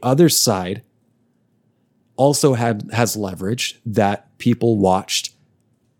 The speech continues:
as they, as the opposition didn't do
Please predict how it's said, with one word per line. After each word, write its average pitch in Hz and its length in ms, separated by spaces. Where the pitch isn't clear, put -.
as 101 380
they, 101 280
as 98 420
the 104 200
opposition 104 880
didn't 117 480
do 110 420